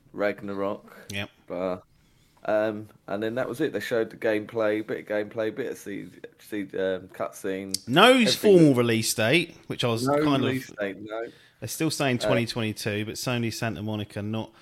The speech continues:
Speaker 2: playing the game of saying it's coming on X date, which suggests to me this time next year, earliest.
Speaker 1: Yeah, yeah, I
Speaker 2: Or
Speaker 1: thought
Speaker 2: th-,
Speaker 1: that. I
Speaker 2: or
Speaker 1: reckon
Speaker 2: this
Speaker 1: we might be waiting a full year at least.
Speaker 2: Yeah.
Speaker 1: Um,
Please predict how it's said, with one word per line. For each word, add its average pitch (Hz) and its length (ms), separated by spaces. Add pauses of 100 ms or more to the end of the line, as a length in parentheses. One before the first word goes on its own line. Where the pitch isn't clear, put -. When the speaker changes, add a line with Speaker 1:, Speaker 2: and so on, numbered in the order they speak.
(280)
Speaker 2:
playing 110 260
the 104 80
game 107 260
of 104 80
saying 104 300
it's - 100
coming 104 240
on 101 140
X - 240
date, 107 280
which 131 240
suggests - 520
to 120 80
me 107 500 (640)
this 120 240
time 107 340
next - 300
year, 101 460 (240)
earliest. 101 720 (480)
Speaker 1:
Yeah, 101 140
yeah, 95 200
I 98 100
Speaker 2:
Or 104 100
Speaker 1:
thought 92 160
Speaker 2:
th-, - 20
Speaker 1:
that. 98 140
I 98 80
Speaker 2:
or 98 60
Speaker 1:
reckon 98 100
Speaker 2:
this 98 140
Speaker 1:
we 101 120
might 101 200
be 92 80
waiting 92 320
a 90 40
full 98 380
year 90 280
at 87 60
least. 90 440
Speaker 2:
Yeah. 92 280 (580)
Speaker 1:
Um, 98 520